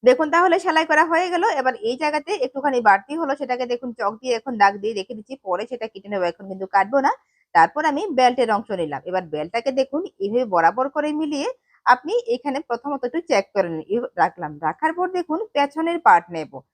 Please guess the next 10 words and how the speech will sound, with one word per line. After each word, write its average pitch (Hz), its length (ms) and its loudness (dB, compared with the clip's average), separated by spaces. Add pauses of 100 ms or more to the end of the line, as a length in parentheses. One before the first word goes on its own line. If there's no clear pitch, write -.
(220)
পেছনের 277 340 -2
পার্টটাকে 311 400 0
সাইডে 240 340 2
রেখে 202 300 -4
দিন। 160 140 -6
রাখার 170 340 4
পর 320 100 -2 (100)
দেখবেন 254 280 -4 (100)
পেছনের 330 500 2 (100)
পার্টের 240 320 4